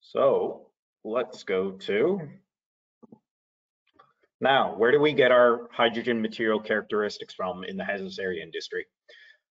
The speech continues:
Well, we go to I E C eight zero zero seven nine dash twenty point one, gases and flammable vapors. So when we look there,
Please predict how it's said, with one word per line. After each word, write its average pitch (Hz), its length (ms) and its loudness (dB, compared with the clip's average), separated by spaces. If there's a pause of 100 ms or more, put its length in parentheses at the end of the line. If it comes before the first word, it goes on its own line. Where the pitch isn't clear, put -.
(260)
Well, 131 320 6
we 131 100 -6
go 143 200 6
to 160 260 -10
I 113 140 0
E 117 180 -2
C 107 460 -12 (440)
eight 135 240 -2 (180)
zero 117 280 0
zero 107 280 2
seven 120 360 -2
nine 98 360 -4
dash 107 280 -2
twenty 135 580 -2 (120)
point 120 300 0
one, 98 440 -4 (500)
gases 117 720 0 (440)
and 98 200 -10 (140)
flammable 104 640 2 (120)
vapors. - 1040 -8 (1400)
So 113 120 0
when 131 180 4
we 147 80 6
look 196 240 2
there, 117 480 2